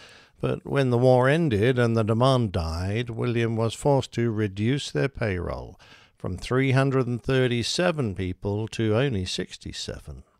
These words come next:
The post-war depression hit Boeing hard, and the era of regular passenger travel was still a long way away, but they found an avenue in mail flights from Vancouver to Seattle,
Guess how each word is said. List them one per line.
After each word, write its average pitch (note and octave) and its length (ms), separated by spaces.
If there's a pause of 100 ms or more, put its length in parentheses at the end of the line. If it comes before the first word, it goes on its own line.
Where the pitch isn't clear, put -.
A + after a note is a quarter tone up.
(880)
The - 80
post-war C3+ 600
depression A2 680
hit C3+ 220
Boeing G#2+ 340
hard, A#2 420 (420)
and C3 160
the C3 220
era D#3 340
of C#3 360
regular B2 440
passenger B2 540
travel A2+ 420
was A2 160
still G3 260
a G#2+ 60
long B2 320
way A2+ 160
away, G2+ 640 (400)
but D3 140
they E3 100
found F3 400
an E3+ 160
avenue A2+ 720
in D3 300
mail A2 320
flights - 640
from G#2 420
Vancouver A#2 680
to C3+ 320
Seattle, B2 680